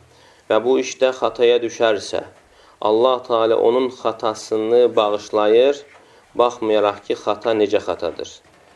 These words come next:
Səvaən kənə fil məsail nazariyyə əvəl əməliyyə. İstəyir nəzəri məsələlərdə, yəni etiqadi məsələlərdə və yaxud əməli məsələlərdə olsun. Hədəlləzi aleyh ashabun nəbi sallallahu aleyhi və səlləm və cəmahir əimmətul İslam.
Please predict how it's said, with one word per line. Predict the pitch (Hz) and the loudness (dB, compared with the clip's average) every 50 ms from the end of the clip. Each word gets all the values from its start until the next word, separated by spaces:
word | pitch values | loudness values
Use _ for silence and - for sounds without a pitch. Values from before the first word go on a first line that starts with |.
| _ _ - | _ _ -8
Səvaən | - 110 107 110 120 123 117 117 110 107 107 | -2 0 2 2 2 2 2 0 -2 -4 -2
kənə | - 117 113 110 107 104 | -2 0 0 2 2 0
fil | 101 - - 107 101 | -2 -2 -4 -4 -2
məsail | 101 101 98 - - 127 113 104 104 101 98 98 98 | 0 0 -2 -2 -2 0 0 2 0 0 0 0 0
nazariyyə | 101 98 98 95 101 101 104 117 135 143 147 156 - | 0 0 0 0 0 0 0 0 0 0 0 0 2
əvəl | - 123 127 127 123 107 | 2 2 2 2 2 2
əməliyyə. | 107 110 107 101 101 98 98 95 90 87 - | 0 2 2 2 2 2 0 -2 -2 -4 -6
İstəyir | - - - - 117 120 117 | -8 -10 -8 -6 -4 -2 0
nəzəri | 110 107 104 101 107 101 104 117 117 | 0 0 0 2 0 2 2 2 2
məsələlərdə, | 120 117 - 123 117 117 117 117 117 113 113 110 113 120 120 123 127 - - - - - _ - - - - - - | 0 0 0 -2 0 2 2 2 2 2 0 2 2 0 0 0 -2 -8 -14 -20 -20 -20 _ -20 -20 -20 -20 -12 -6
yəni | 87 92 95 95 98 98 98 | -4 -2 0 0 0 0 -2
etiqadi | 98 - 104 101 104 101 101 101 113 | -2 -4 -2 0 0 0 0 0 0
məsələlərdə | 117 117 113 - 110 107 110 110 117 117 117 120 120 | 0 -2 -2 0 0 0 2 2 2 2 4 4 4
və | 113 | 4
yaxud | 113 113 - - - - - | 2 0 -2 -4 -8 -6 -2
əməli | 104 107 107 107 107 110 | 0 0 2 2 4 2
məsələlərdə | 110 104 - 107 98 98 98 98 98 92 85 98 92 | 2 0 0 0 0 2 2 2 2 0 0 -2 -2
olsun. | 90 - - - - - - - - - - - - - - | -2 -4 -10 -14 -14 -14 -18 -20 -20 -20 -20 -20 -10 -2 2
Hədəlləzi | 135 147 143 131 123 120 120 131 135 123 117 101 | 2 4 4 4 2 2 2 2 2 2 2 2
aleyh | 104 110 117 127 139 - | 2 2 2 2 2 0
ashabun | - 113 - - - 127 123 120 110 110 107 104 | -2 -4 -6 -4 -2 0 0 2 2 0 2 2
nəbi | 104 101 110 117 117 | 0 0 0 -2 -4
sallallahu | 113 - 113 101 104 104 | -2 0 0 0 0 0
aleyhi | - | 0
və | 127 123 | 0 0
səlləm | 123 127 127 123 113 | 2 2 2 4 2
və | 107 98 107 | 2 2 2
cəmahir | 104 101 101 104 110 123 123 110 107 107 | 2 2 2 0 0 0 0 0 2 2
əimmətul | 110 110 107 107 101 - 110 104 - - | 0 0 -2 -2 -4 -4 -6 -8 -8 -8
İslam. | - - 113 113 123 135 143 156 - | -8 -2 0 0 2 2 2 0 -2